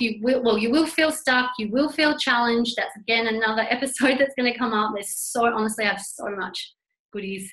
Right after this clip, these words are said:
goodness for you. But just knowing that when you need guidance, some of the, the best coaches in the world still have coaches. People do need the guidance and the, the reaffirmation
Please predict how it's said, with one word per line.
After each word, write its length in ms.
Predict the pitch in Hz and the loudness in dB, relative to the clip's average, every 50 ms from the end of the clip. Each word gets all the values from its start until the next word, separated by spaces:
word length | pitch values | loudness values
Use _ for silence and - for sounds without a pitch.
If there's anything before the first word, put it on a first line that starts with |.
| - 208 | -16 -12
goodness 360 | - 208 208 208 208 214 214 - | -10 -8 -6 -4 -4 -4 -6 -8
for 220 | - - 202 196 | -8 -8 -6 -4
you. 280 | 190 196 254 339 349 - - _ _ _ _ _ _ _ _ _ _ _ _ _ - - - - - - - - - _ - | 0 2 2 2 0 -2 -8 _ _ _ _ _ _ _ _ _ _ _ _ _ -20 -20 -20 -20 -20 -20 -20 -20 -18 _ -2
But 220 | - 208 208 214 - | 0 0 2 2 0
just 160 | 285 277 254 | 0 0 2
knowing 460 | 269 262 262 269 269 269 269 262 254 | 2 4 6 6 6 6 6 6 6
that 380 | 240 220 220 220 214 - - - - - - _ _ _ _ _ _ _ - | 6 6 4 2 2 0 -2 -6 -10 -12 -12 _ _ _ _ _ _ _ -6
when 200 | - 220 254 262 | 0 2 2 2
you 340 | 254 - 254 220 240 254 262 | 2 0 -2 0 2 2 4
need 280 | 262 269 277 285 247 240 | 4 2 2 2 2 2
guidance, 420 | 233 220 214 208 208 214 - - | 2 2 2 2 -2 -6 -6 -2
some 180 | - 285 294 294 | 2 4 4 4
of 60 | 285 | 2
the, 140 | 262 247 226 | 0 -2 0
the 60 | 214 | 2
best 300 | 294 320 339 - - - | 2 2 2 2 -2 0
coaches 300 | - 285 285 269 254 247 | 0 0 0 0 0 0
in 80 | 254 | 0
the 100 | 247 233 | 2 2
world 300 | 220 233 226 220 202 190 | 4 4 4 4 4 0
still 260 | - - - 254 262 233 | -6 -4 -2 0 0 2
have 240 | 240 233 226 - | 0 0 -2 -2
coaches. 460 | - 208 190 - - - - - - - - - - - - - - - - _ _ - | -4 -4 -4 -4 -8 -10 -12 -12 -16 -20 -20 -20 -20 -20 -20 -20 -20 -20 -20 _ _ -4
People 580 | - 269 294 285 285 320 330 311 269 - 233 220 | 2 2 2 2 4 2 4 4 2 2 -2 -4
do 360 | 214 254 269 277 294 294 294 | -2 2 4 4 4 4 4
need 340 | 277 262 262 254 254 247 220 | 2 2 4 4 4 4 2
the 120 | 233 233 | 0 0
guidance 480 | 233 226 214 208 202 202 202 180 - - | 0 2 2 2 2 0 -2 -6 -6 -6
and 100 | 226 226 | -4 -2
the, 220 | 220 208 214 214 - - | -2 -2 -4 -8 -8 -4
the 120 | 214 220 220 | -4 -2 2
reaffirmation 1040 | 226 233 240 226 226 226 226 226 220 214 208 208 214 - - 220 214 208 208 202 | 4 4 4 4 2 2 0 0 0 0 0 0 0 -2 -4 -4 -4 -4 -6 -8